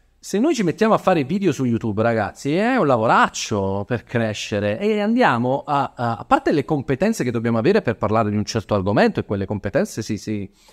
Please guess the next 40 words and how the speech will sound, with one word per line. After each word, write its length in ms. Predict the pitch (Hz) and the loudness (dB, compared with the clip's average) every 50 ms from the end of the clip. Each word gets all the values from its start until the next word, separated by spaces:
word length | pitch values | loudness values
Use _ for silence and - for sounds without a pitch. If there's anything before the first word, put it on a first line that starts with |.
| _ | _
si 180 | - - - 117 | -12 -10 -6 -4
creano 280 | - 143 147 139 127 | 0 0 0 2 0
sul 180 | 117 - 107 - | -2 -4 -6 -2
campo 300 | - 175 208 214 - 147 | 0 2 2 2 2 0
lavorando 720 | 113 107 101 101 117 139 175 202 214 226 226 247 269 277 - - - - | 0 0 0 0 0 2 2 2 0 0 2 0 0 -2 -4 -12 -12 -4
e 100 | - 135 | 0 0
anche 240 | 160 208 254 - 185 | 2 2 2 2 0
investendo 720 | 151 139 123 123 - - - - 220 240 214 175 143 123 117 | 0 0 0 -2 -4 -2 0 2 4 4 4 2 0 0 0
in 100 | 117 117 | -2 -2
formazione, 800 | - - 123 117 117 107 104 - - - 247 220 185 127 110 117 | -2 -2 -2 0 0 -2 -2 -4 -8 -4 -2 0 0 0 0 -2
ok? 160 | - 165 156 | -4 -4 -4
Quindi 260 | - 269 262 185 131 | -2 -2 0 0 0
è 260 | 120 117 120 - _ _ _ _ _ _ _ - | 0 -2 -4 -8 _ _ _ _ _ _ _ 0
tanta, 520 | 202 220 254 254 208 180 - - 135 123 | 2 2 2 2 0 -2 0 0 -2 0
tanta 420 | - - 180 190 202 180 - 117 | 0 0 0 0 0 0 0 0
roba. 520 | 110 156 208 180 127 107 98 98 107 98 - | 4 4 6 4 4 2 0 -2 -2 -2 -2
E 120 | - 196 | -4 -2
poi 180 | - 262 220 185 | 0 0 0 0
tu 100 | - 185 | -2 -2
ti 100 | 175 170 | -2 0
metti 260 | 185 190 185 185 180 | 0 -2 -2 -2 0
online, 320 | 170 160 139 107 104 107 | 0 0 0 0 -2 -6
fai 240 | - - 196 202 220 | -6 -2 -2 0 0
i 40 | 233 | 0
video, 460 | 233 254 269 285 277 294 294 262 - - _ _ _ _ _ _ _ _ | 0 0 0 0 0 0 -2 -2 -2 -6 _ _ _ _ _ _ _ _
crei 360 | _ - 277 285 294 277 247 220 | _ 0 2 4 4 4 4 2
una 160 | 214 214 208 | 2 2 2
community, 640 | 214 233 247 269 302 311 262 202 160 147 135 120 143 | 2 2 2 2 2 2 2 2 0 0 0 -2 -2
ok? 420 | 160 160 - - 208 185 143 127 135 | -4 -2 -2 0 0 2 2 0 0
Una 160 | 156 170 180 | -2 -4 -4
community, 760 | 175 208 208 208 226 254 254 226 170 143 139 139 131 139 139 | -2 -2 0 2 2 2 2 2 2 0 0 -2 0 0 2
ragazzi, 880 | 143 160 170 180 165 131 - - - - 131 127 135 151 160 160 151 143 - | 2 2 4 4 2 2 0 -2 -6 -4 -2 -2 0 -2 -2 -4 -6 -6 -6
che, 180 | - 143 127 _ | -6 -6 -6 _
la 180 | - 151 147 156 | -4 -4 -4 -2
community 480 | - 202 196 202 247 302 311 254 - 110 | -2 -2 0 0 2 2 0 0 0 -2
che 120 | 226 208 | -2 -2
tu 160 | - 202 185 | -2 -4 -6
crei 240 | - - 127 135 139 | -2 0 0 0 0
su 160 | - - 110 | 0 -2 -4
YouTube, 500 | 104 110 110 - - 120 107 98 104 107 | -2 -2 -2 -2 -4 -4 -4 -2 -4 -4